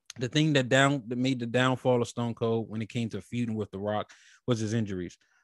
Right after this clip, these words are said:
Uh, he didn't have a whole bunch of matches with The Rock. Let's be clear about that. When I think about a feud, I'm thinking about, you know, going back and forth, you know, just all the time. Like,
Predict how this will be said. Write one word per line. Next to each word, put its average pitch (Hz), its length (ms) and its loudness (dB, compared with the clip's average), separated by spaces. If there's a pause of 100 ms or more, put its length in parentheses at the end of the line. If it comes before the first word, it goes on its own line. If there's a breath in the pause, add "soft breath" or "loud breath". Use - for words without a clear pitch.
(160)
Uh, 110 300 4
he 131 120 2
didn't 220 200 4
have 143 460 2 (380)
a 120 80 -2
whole 127 380 2
bunch 131 240 0
of 127 120 -2
matches 127 540 -2
with 123 320 0 (200)
The 123 100 -2
Rock. 131 260 4
Let's 139 220 0
be 127 220 -6
clear 127 320 -2
about 127 240 0
that. 135 240 -2 (340 soft breath)
When 127 100 0
I 156 80 4
think 170 180 0
about 143 180 4
a 123 40 0
feud, 135 600 2
I'm 120 100 -8
thinking 131 220 0
about, 120 380 0
you 127 120 -2
know, 113 120 -2
going 120 260 0
back 117 200 0
and 117 100 -12
forth, 120 440 0 (360 soft breath)
you 127 120 -4
know, 110 340 -2 (220)
just 123 220 -6
all 139 340 6
the 120 80 -4
time. 123 460 0
Like, 107 220 -4